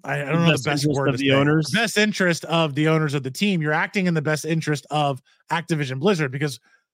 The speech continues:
Speaker 1: what Google went in and said was like, "Hey guys, you use our cloud to, to run your game. You give us exclusive rights to your game." And you remember when that flipped?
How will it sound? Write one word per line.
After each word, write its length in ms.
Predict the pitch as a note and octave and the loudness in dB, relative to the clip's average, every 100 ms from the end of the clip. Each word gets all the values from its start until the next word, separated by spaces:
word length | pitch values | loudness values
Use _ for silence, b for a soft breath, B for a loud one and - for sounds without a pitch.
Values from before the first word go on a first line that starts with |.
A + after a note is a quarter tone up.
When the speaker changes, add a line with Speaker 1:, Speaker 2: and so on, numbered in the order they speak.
| _ - | _ -2
Speaker 1:
what 200 | F3 C#3+ | -2 4
Google 400 | C4+ D4+ C4+ G3+ | 4 6 4 4
went 160 | F3+ | 2
in 100 | E3 | 2
and 160 | D#3+ D3+ | 0 0
said 320 | D#3 D3+ D3+ | 0 0 0
was 180 | D3 C#3+ | -2 0
like, 160 | D3+ | -2
"Hey 200 | D#3 C4+ | 0 0
guys, 420 | G3 D#3+ D3+ D3+ C#3 | 0 0 -2 -4 -4
you 220 | D#3+ C4 | 2 4
use 300 | A#3 A3+ G3 | 4 2 2
our 140 | G3 | 0
cloud 600 | F#3 E3+ D#3+ D#3+ E3 F3 - _ - | -2 -2 0 2 0 -2 -8 _ 0
to, 260 | F3+ D#3 - | 0 0 -4
to 100 | F3 | -2
run 220 | D3 C#3 | -2 -2
your 120 | C#3 D3 | -4 -2
game. 300 | G3+ C3 - _ _ _ _ _ _ | -2 -2 -8 _ _ _ _ _ _
You 260 | C#3+ G3+ C#4 | -2 2 2
give 240 | A3 C#4+ | 2 0
us 220 | C#4+ B3+ A3+ | 0 0 -2
exclusive 800 | F#3 - - A#3 C4+ A#3+ A#3 | -4 -8 -2 0 0 0 -2
rights 340 | G3+ A3 G#3+ - | 0 -2 -2 -4
to 140 | - | -6
your 180 | F#3 F3+ | 0 0
game." 400 | D#3+ F3+ C3+ G2 C#3 | 0 -2 -2 -8 -2
And 120 | E3 | 2
you 80 | G3+ | 4
remember 300 | C#4 F#4+ F4 | 4 2 2
when 140 | D4 | 2
that 180 | B3+ D#3 | -2 -4
flipped? 520 | - C#3+ G#3 - | -4 -2 -2 -4